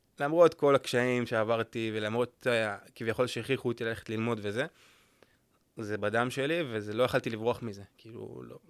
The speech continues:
לא יודע מה הייתי עושה אם לא, אם, אם זה לא היה מה שמכוונים אותי אליו.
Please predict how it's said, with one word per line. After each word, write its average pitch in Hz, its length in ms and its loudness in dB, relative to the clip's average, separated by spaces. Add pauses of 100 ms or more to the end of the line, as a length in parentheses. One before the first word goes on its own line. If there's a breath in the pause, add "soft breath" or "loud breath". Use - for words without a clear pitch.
לא 131 80 0
יודע 139 200 6
מה 120 80 0
הייתי 110 180 -4
עושה 113 260 -6
אם 110 160 -10
לא, 110 340 -4
אם, 113 220 -8 (140)
אם 117 140 -8
זה 113 140 -4
לא 113 140 -2
היה 107 200 -4
מה 104 100 -12
שמכוונים - 1600 -12
אותי 104 220 -8
אליו. 98 160 -8